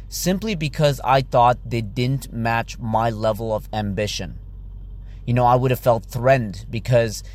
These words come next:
it didn't seem like they were as motivated as I was, and that they were lazy, and that lazy is addictive. And as a result of that,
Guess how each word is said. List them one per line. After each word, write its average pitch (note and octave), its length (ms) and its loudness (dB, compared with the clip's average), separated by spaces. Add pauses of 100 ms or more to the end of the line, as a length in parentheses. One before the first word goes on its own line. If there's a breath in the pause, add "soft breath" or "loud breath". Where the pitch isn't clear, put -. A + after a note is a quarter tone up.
(120)
it A#2+ 180 -2
didn't D3 280 0
seem C#3 220 0
like A#2 180 0
they A#2+ 100 2
were A#2 100 4
as A2 160 2
motivated A#2+ 720 0
as F#2+ 160 -2
I G#2 160 2
was, G#2 480 0 (220 loud breath)
and A#2 160 0
that A#2 120 6
they A#2+ 80 2
were A#2 140 2
lazy, A2+ 580 0
and A2 140 0
that G#2+ 80 2
lazy B2+ 480 0
is G#2+ 100 -2
addictive. G#2+ 760 0
And A#2 120 0
as A#2+ 200 2
a A#2 180 0
result C3 460 2
of A2+ 140 -2
that, A2 300 4